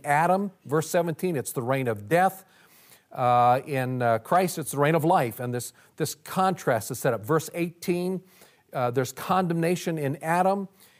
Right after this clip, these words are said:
In verse eighteen, there's justification in life. B-,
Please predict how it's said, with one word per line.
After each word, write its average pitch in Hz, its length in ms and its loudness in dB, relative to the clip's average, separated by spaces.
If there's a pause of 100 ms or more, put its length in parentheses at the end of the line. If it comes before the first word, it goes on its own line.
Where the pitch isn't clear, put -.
(160)
In 131 120 -8
verse 143 260 0
eighteen, 160 380 -2
there's 139 220 -2
justification 151 1040 -2
in 143 140 -4
life. 131 360 -2 (460)
B-, 170 60 -14